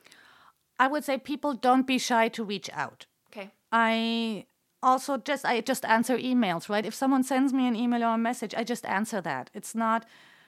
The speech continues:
Speaker 1: uh, that, uh, I'm not approachable or, like, on, through Instagram messages or regular emails. Just reach out if you want to share something with me. I'd be happy to hear from you.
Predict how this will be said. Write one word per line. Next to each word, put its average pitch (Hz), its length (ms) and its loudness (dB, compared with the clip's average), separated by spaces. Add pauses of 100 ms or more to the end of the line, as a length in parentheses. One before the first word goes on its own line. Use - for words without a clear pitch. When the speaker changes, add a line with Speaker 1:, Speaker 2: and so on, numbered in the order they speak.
(160)
Speaker 1:
uh, 208 540 -6 (560)
that, 202 340 -4 (160)
uh, 196 400 -2 (400)
I'm 208 160 2
not 202 200 4
approachable 226 680 0
or, 214 360 2 (280)
like, 202 300 -2
on, 220 200 -6 (340)
through 240 160 -4
Instagram 220 460 0
messages 214 500 -4
or 202 120 -8
regular 202 340 -6
emails. 190 580 -8 (180)
Just 330 220 -6
reach 302 160 -4
out 226 240 -2 (240)
if 240 160 -8
you 233 80 -6
want 208 300 -4
to 202 240 -6
share 185 280 -4
something 175 400 -8
with 180 160 -10
me. 190 140 -6
I'd 190 180 -4
be 226 120 -10
happy 214 260 -8
to 202 100 -12
hear 190 140 -10
from 165 180 -12
you. 160 160 -14